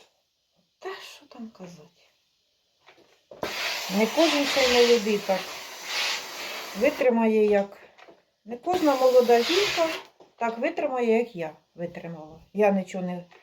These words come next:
не збільшую, не перебільшую. Всі бачили. Ще й з моїм здоров'ям.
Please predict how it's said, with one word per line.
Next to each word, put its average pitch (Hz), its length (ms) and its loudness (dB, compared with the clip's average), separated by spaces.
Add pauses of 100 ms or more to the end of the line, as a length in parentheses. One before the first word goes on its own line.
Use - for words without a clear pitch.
(1400)
не 220 140 8
збільшую, 339 680 2
не 285 200 6
перебільшую. 302 1120 2 (1000)
Всі - 220 -20
бачили. - 540 -20 (3000)
Ще 202 180 -6
й 202 40 0
з 185 60 0
моїм 185 440 -2
здоров'ям. - 540 -18